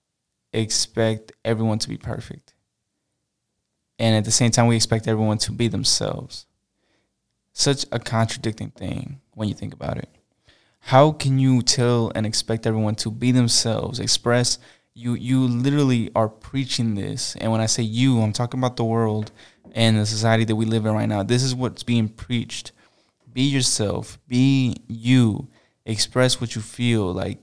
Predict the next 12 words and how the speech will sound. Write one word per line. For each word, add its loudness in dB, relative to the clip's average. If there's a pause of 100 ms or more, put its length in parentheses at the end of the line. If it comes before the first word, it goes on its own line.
you 0
are 4
free -4
to -6
do -2
what -2
you, -4
don't 2
feel -2
oppressed -2
by 0
anybody. -4